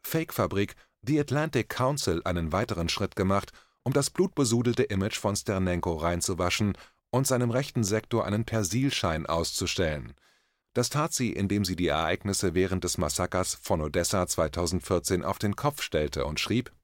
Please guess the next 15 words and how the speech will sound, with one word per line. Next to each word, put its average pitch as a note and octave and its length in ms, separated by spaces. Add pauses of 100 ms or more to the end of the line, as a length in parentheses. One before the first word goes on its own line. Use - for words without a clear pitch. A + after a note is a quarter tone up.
(140)
Zitat, C#3 420 (720)
"Sternenko D#3 480
steht C#3 240
seit A2 160
mehreren G#2 480
Jahren E2+ 380
in F#2 100
der - 140
Öffentlichkeit G2 600
und G2+ 140
war F#2 200
oft - 200
Gegenstand G2+ 520
von F2 180
Kontroversen. F#2 800